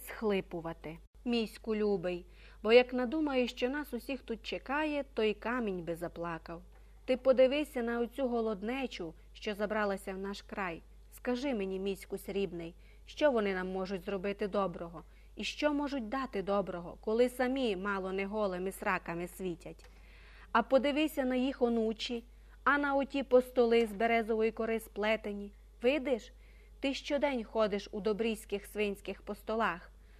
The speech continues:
а на пролюдень маєш телячі вироб'єки.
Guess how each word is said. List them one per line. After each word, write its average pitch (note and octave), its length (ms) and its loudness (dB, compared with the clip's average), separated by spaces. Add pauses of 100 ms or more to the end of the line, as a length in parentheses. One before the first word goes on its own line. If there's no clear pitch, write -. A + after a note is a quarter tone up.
(360)
а G#3+ 120 2
на A#3 140 4
пролюдень A3 720 2
маєш B3+ 380 2
телячі F#3 800 4 (340)
вироб'єки. F#3+ 840 0